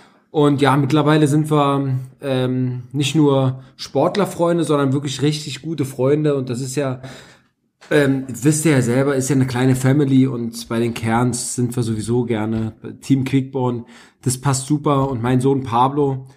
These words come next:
der liebt euch auch alle. Und daher <laughs> sind wir jetzt wieder eine Woche hier. Und ja, bis jetzt macht es riesen Spaß. Also wir machen eigentlich auf alles das, auf, auf das wir Lust haben. Becher stapeln, jetzt ganz neu Fidget Spinning.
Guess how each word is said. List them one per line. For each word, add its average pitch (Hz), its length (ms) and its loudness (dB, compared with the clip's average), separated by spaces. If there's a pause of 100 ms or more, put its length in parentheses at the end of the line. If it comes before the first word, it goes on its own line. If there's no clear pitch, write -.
(480)
der 139 140 2
liebt 143 720 -2
euch 131 260 2
auch 131 220 0
alle. 127 220 0
Und 123 420 -4
daher 127 520 2 (280)
<laughs> - 280 -10
sind 170 260 2
wir 175 120 6
jetzt 170 280 0
wieder 233 160 0
eine 208 160 -2
Woche 208 220 0
hier. 214 260 0
Und 165 520 -4
ja, 151 160 4
bis 123 220 -2
jetzt 190 300 -2
macht 156 200 -4
es 151 220 -6
riesen 180 240 0
Spaß. 170 500 -4
Also 139 180 2
wir 147 100 6
machen 156 240 2
eigentlich 156 420 -4 (180)
auf 139 180 -8 (480)
alles 151 320 -6
das, 165 200 -4
auf, 143 140 -10
auf 147 420 -10
das 135 200 -6
wir 135 80 -2
Lust 156 260 -4
haben. 170 220 -6 (340)
Becher 165 260 2
stapeln, 156 440 0
jetzt 151 180 -2
ganz 147 220 0
neu 143 120 0
Fidget 151 380 -4
Spinning. 143 540 -4